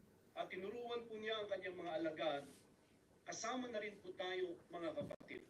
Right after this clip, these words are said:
Okay? At ito po nga po ang sinasabi niya, "Pumasok kayo sa makipot na pintuan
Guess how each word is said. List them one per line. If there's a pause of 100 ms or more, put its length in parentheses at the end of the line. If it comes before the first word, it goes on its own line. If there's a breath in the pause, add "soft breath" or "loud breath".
(560)
Okay? (340)
At
ito
po
nga
po
ang
sinasabi
niya,
"Pumasok
kayo
sa
makipot
na
pintuan